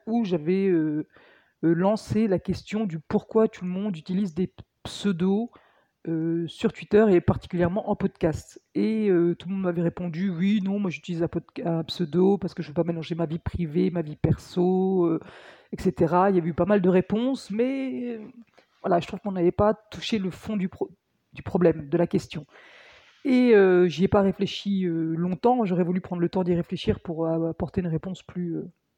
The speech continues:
bah, plus réfléchie. <clears throat> Mais je pense que ça touche, euh, j'ai l'impression que quand on fait du podcast, il y a un côté, c'est comme si on parlait à un psy. Je trouve qu'il y a un côté, euh, je fais du podcast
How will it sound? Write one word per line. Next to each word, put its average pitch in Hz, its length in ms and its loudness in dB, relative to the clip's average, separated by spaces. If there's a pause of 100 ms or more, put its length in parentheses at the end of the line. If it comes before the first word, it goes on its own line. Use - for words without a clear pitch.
(140)
bah, 160 80 -4
plus - 160 -2
réfléchie. 196 560 -2 (540)
<clears throat> - 1000 -2
Mais 190 140 2
je - 80 -2
pense - 220 -2
que 214 80 -2
ça - 180 0
touche, - 600 -8 (180)
euh, 185 500 -2 (800)
j'ai - 120 0
l'impression 214 340 2
que 208 60 2
quand 226 220 0
on 233 40 2
fait 190 120 -4
du 170 100 -6
podcast, - 800 -2 (140)
il 180 80 -4
y 185 40 2
a 175 60 0
un 175 80 -2
côté, 220 380 -4
c'est - 140 -6
comme 208 160 0
si - 100 -4
on 175 40 0
parlait 175 220 -2
à 175 60 -2
un 165 100 -4
psy. - 360 -12 (380)
Je - 80 -20
trouve 233 160 -4
qu'il - 120 -2
y - 20 2
a 190 40 2
un 180 60 2
côté, 220 680 -2 (260)
euh, 175 600 -2 (760)
je - 100 -10
fais 226 140 2
du 220 100 0
podcast 208 640 0